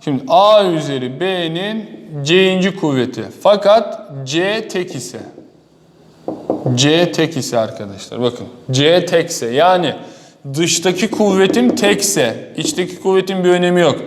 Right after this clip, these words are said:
Dıştaki kuvvetim tekse sonuç negatif olur arkadaşlar.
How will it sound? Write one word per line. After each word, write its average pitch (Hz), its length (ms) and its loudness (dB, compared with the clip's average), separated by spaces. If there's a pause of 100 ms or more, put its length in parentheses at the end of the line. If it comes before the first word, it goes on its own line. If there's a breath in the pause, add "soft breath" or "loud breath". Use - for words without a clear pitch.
(420 loud breath)
Dıştaki 175 480 0
kuvvetim 226 520 0
tekse 247 800 0 (640)
sonuç 214 1000 0 (1200)
negatif 165 680 4
olur 131 200 2
arkadaşlar. 117 640 -8